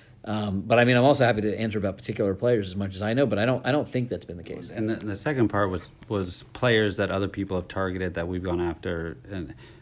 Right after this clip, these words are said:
Speaker 2: so, uh, ev-, there's a price on each player, you know, and if we're gonna chase the game where people are overpaying, that just fuels the insanity of the, the l-,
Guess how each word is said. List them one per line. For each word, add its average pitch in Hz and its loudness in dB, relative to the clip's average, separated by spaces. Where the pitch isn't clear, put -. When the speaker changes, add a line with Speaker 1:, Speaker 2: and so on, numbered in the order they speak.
Speaker 2:
so, - -4
uh, - -18
ev-, 127 -10
there's 127 4
a 110 0
price 139 0
on 101 2
each 92 -4
player, 82 0
you 98 -6
know, 87 -2
and 95 -4
if 92 -4
we're 117 2
gonna 104 0
chase 104 0
the 92 -6
game 98 2
where 87 -4
people 98 -2
are 82 -6
overpaying, 90 -4
that 90 -4
just 87 -8
fuels 98 -4
the 87 -6
insanity 90 -4
of 80 -8
the, 82 -8
the 85 -8
l-, 87 -8